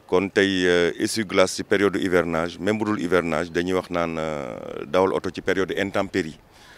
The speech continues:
Parce que xëy na dañ nekk ci zone sahélienne, taw lañ mën a wax, mais am na yeneen type intempérie yoo xam ne utilisation ay essuie-glace ba ci am solo. Chaque fois, première pluie bu da-, da-, daanoo Dakar,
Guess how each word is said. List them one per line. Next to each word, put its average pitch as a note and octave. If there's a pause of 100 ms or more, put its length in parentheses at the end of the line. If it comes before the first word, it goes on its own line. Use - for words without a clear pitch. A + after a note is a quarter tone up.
(200)
Parce D2
que F2+
xëy F#2+
na F#2+
dañ F#2+
nekk G2
ci F2
zone F#2
sahélienne, E2+ (320)
taw F2+
lañ F2+
mën D#2+
a D2+
wax, F2 (320)
mais D#2+
am F#2+
na F2+
yeneen G#2
type G#2
intempérie F#2+
yoo E2+
xam E2
ne E2+
utilisation F2
ay C2
essuie-glace D#2
ba D#2+
ci D#2
am D#2
solo. C#2 (380)
Chaque -
fois, G2+
première A2+
pluie F#2+
bu E2 (140)
da-, G2
da-, G2+
daanoo G2+
Dakar, E2+